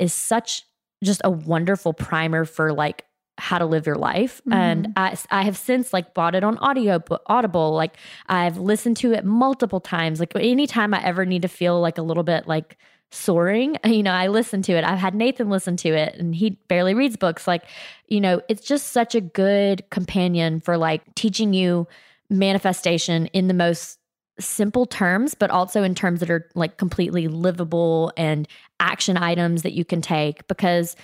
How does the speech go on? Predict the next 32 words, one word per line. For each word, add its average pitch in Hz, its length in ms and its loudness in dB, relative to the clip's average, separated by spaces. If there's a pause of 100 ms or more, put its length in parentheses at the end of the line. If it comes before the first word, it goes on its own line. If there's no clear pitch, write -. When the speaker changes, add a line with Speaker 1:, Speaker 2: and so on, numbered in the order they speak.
(160)
Speaker 1:
I 220 100 2
think 247 280 0
that - 160 0
sometimes, 190 600 0
like, 180 180 0
we 190 120 2
think 180 460 -2
manifestation 185 840 2
and 180 80 0
we 180 80 2
think, 180 280 -2
"Okay, 185 180 2
we 180 80 4
just 180 200 -2
sit 185 160 -2
there 175 120 4
and 165 80 0
it 160 80 2
all 147 120 0
comes 220 400 -2
to 175 80 0
me." 160 220 -2
And 180 140 -2
I 175 140 2
think, 214 220 2
Speaker 2:
Mm-hmm. 190 80 2
Speaker 1:
like, 170 260 -2
she's 226 380 0
good 208 220 2
about 175 300 0
kind 185 220 0
of 165 160 -2